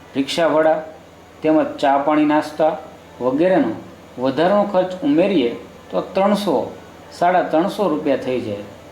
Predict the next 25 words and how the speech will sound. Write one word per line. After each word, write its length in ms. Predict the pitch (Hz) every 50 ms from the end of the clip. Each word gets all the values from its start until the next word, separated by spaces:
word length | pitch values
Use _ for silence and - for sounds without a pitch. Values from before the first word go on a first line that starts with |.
| - - - - - - - - - - - - - -
આથી 280 | 139 139 - 165 135 117
રાજકોટ 500 | 107 113 113 117 - - - 214 220 202
છત્રી 420 | - - - 160 160 - 175 170
લેવા 460 | 165 160 160 160 156 151 151 151 151 - - -
જવાની 340 | - 139 139 139 143 143 135
વાત 400 | 127 120 127 135 131 131 - - - - - - - - - -
સૌને 320 | - 151 151 147 147 147 143
મૂર્ખામી 680 | 127 117 117 117 127 131 - - 170 170 160 147 135
ભરી 380 | 107 113 110 113 127 165 254 254 - - - - - - - -
લાગતી 480 | 120 120 113 117 - - - 110 110
હતી. 200 | 117 - - - - - - - - - - - - - - - - - - - - - - - - - - - - - - - - - - - - - - - - - -
વિદ્યાર્થી 320 | - 123 120 156 156 160 160
મિત્રો, 300 | 160 156 160 165 151 131
ત્રીજો 320 | - 143 135 135 147 147
પ્રશ્ન 400 | 139 143 143 139 - - 143 135
છે, 240 | - - 139 160 180 - - - - - - - - - - - - -
જળમાં 540 | - 147 151 170 190 202 208 202 - -
કોનું 380 | - 170 165 185 202 214 208 -
તેજ 320 | 190 180 180 175 147 139
રેલાય 340 | 139 139 139 135 127 120 120
છે? 140 | 120 - - - - - - - - - - - - - - -
ત્રણ 240 | - 185 196 208 196
ચાર 220 | 190 190 180 160
વાક્યમાં 840 | 147 135 127 127 - - 131 123 127 156 - - - - - - 123
લખો. 420 | 123 120 120 - - 123 117 -